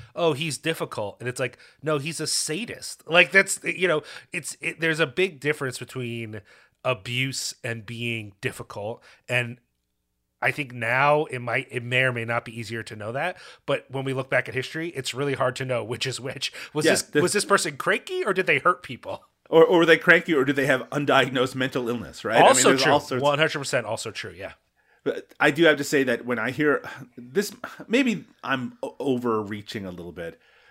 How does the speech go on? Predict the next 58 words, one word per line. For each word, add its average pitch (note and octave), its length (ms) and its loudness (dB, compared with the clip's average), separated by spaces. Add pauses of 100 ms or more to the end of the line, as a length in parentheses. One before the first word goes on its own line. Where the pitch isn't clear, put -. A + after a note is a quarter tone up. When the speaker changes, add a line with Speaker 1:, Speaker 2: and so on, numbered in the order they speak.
(180)
Speaker 2:
but, B2+ 280 2 (260)
I C#3+ 80 0
mean, C#3+ 120 0
all D#3 220 6
of D3+ 80 4
what B2+ 100 6
you C3 80 -2
said A#2 260 0
is G#2+ 180 -8
absolutely A#2 400 -6
the F#2 100 -12
case. F2+ 400 -8
But G#2+ 140 -8
when B2+ 120 -4
I F#3+ 100 0
hear F3+ 120 2
about D#3+ 200 0
a B2+ 40 -4
celebrity A2+ 640 -6 (120)
who, A2 340 -6 (200)
whose B2+ 200 -4
reputation C3+ 540 -2
or A#2 160 -2
has A2+ 200 -6
been, A#2 160 -8
t-, - 140 -14 (380)
people D3+ 200 -2
say C#3+ 400 2 (140)
that A#2+ 100 -2
you're A#2+ 120 -4
not A#2+ 180 -2
allowed B2 260 -4
to A#2+ 60 -10
look A2 240 -8
them A2+ 160 -6
in A2+ 80 -8
the A2+ 120 -8
eyes, A2+ 480 -8 (300)
to C3+ 100 -6
me, E3 120 4
that's C3+ 220 4
like, B2 220 0 (260)
what F#3+ 280 8
is, G#2+ 200 -8 (100)
what G3 260 8
is A#2+ 120 0
going A#2+ 340 2
on? G2 260 -10
You C3+ 100 2
are D3 80 2
not D#3+ 280 6
a D3 60 4
fucking B2+ 320 2
Speaker 1:
Unacceptable. G#2 320 -8
Speaker 2:
king D#3+ 380 8
Speaker 1:
Unacceptable. B2 380 0
Speaker 2:
of, - 100 -16
Speaker 1:
Yeah. C3 280 0